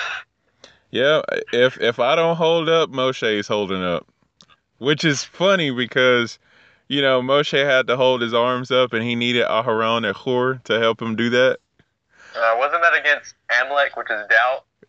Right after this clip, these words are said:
Speaker 1: Yes.
Speaker 2: Which is what, which is what Yishai is struggling with in this part of the story right now.
Speaker 1: Oh, spiritual.
Speaker 2: He need-,
Speaker 1: Oh,
Speaker 2: he
Speaker 1: my.
Speaker 2: needs, uh, you know, Yesh-, Yehoshua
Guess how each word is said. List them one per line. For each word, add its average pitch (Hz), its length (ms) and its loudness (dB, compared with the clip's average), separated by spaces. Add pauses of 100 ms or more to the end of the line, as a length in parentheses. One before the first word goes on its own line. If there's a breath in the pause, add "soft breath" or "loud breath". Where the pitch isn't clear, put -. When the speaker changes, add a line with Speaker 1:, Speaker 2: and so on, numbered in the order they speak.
Speaker 1:
Yes. 135 840 0
Speaker 2:
Which - 360 -8
is 127 180 -2
what, 139 380 0
which 139 160 -6
is 127 60 -12
what 139 260 0
Yishai 135 480 4
is 123 80 -6
struggling 131 480 0
with 127 180 -2
in 123 140 -6
this 113 180 -4 (220)
part 127 180 2
of 117 140 -6
the - 40 -12
story 139 200 -4
right 135 80 2
now. 131 520 6
Speaker 1:
Oh, 104 440 4
spiritual. 120 1300 -2 (160)
Speaker 2:
He - 80 -6
need-, 113 100 -2
Speaker 1:
Oh, 113 200 0
Speaker 2:
he 151 80 -4
Speaker 1:
my. 147 160 -6
Speaker 2:
needs, 127 200 -10
uh, 110 380 4 (840 soft breath)
you 113 80 -4
know, 107 320 0 (240)
Yesh-, - 240 -8 (120)
Yehoshua 131 680 0